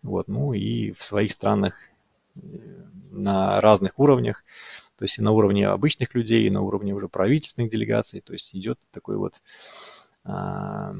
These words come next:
э, м-, массированное, э, вот движение.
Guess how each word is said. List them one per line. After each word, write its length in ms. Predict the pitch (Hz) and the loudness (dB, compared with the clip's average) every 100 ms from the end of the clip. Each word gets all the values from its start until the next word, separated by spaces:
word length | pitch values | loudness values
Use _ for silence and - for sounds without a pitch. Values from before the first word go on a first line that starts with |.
| - _ _ _ _ - - | -16 _ _ _ _ -18 -16
э, 40 | |
м-, 600 | - - - - 104 107 | -16 -16 -20 -18 -8 -4
массированное, 840 | 110 107 - 139 131 123 117 117 101 _ - | 0 2 8 8 10 8 6 4 0 _ -12
э, 260 | 104 101 | -6 -6
вот 140 | 101 92 | -4 -2
движение. 500 | 98 101 92 95 | 0 2 0 -4